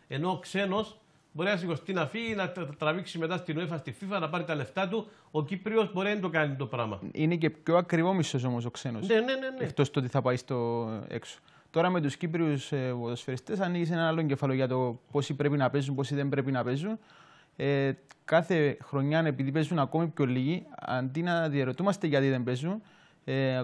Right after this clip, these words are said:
Speaker 2: κάθε προπονητής που έρχεται δεν βάζει τον Κύπριο, έχει κάτι με τον Κύπριο. Πάντα λέω: Οι, οι Κύπροι προπονητές δεν βάζουν τους Κύπριους, έχουν κάτι μαζί τους. Το θέμα είναι στις υποδομές, στη βάση,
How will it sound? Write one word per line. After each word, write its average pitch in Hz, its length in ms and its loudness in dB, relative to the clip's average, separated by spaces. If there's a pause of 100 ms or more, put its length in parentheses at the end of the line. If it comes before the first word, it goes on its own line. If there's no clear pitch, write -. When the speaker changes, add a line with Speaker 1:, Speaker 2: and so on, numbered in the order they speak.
Speaker 2:
κάθε 160 200 0
προπονητής 156 480 0
που - 80 -4
έρχεται 151 300 0
δεν 151 140 0
βάζει 151 220 0
τον 143 140 2
Κύπριο, 143 260 0
έχει 139 160 0
κάτι 139 220 0
με 143 80 0
τον 123 140 -2
Κύπριο. 165 320 0
Πάντα 180 260 2
λέω: 170 140 2
Οι, 160 260 0
οι 165 140 -4
Κύπροι 165 340 0
προπονητές 160 440 2
δεν 160 100 2
βάζουν 160 220 4
τους 147 120 0
Κύπριους, 131 440 -2
έχουν 131 180 -2
κάτι 139 180 2
μαζί 139 280 2
τους. 165 180 0 (240)
Το 147 100 -2
θέμα 196 280 4
είναι 185 180 4
στις 185 360 -2
υποδομές, 147 640 2
στη - 260 -2
βάση, 143 560 8